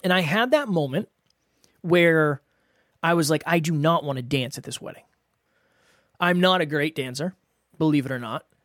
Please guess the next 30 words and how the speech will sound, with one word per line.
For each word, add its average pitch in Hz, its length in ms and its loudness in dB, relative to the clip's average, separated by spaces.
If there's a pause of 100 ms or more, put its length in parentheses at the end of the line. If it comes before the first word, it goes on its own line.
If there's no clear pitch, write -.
(160)
Not 147 180 0
a 151 40 2
great 135 240 -4
dancer. 123 320 -6
My 143 120 -6
body 143 240 -2
doesn't 139 200 -6
really 131 140 -8
move 147 280 -4
that 123 200 -10
way. 123 220 -10 (420)
But 214 120 2
I 214 100 4
know 214 220 2
it's 202 140 -2
important 160 420 -4
to - 80 -12
Taryn." - 360 -2 (200)
Now, 156 100 -8
this 175 180 -2
is 196 80 -4
what 175 120 2
I 156 80 2
said 180 300 0
to 143 60 -8
myself. - 360 -12
This 160 140 -4
was 180 100 -2
my 175 100 2
self-talk. - 640 -4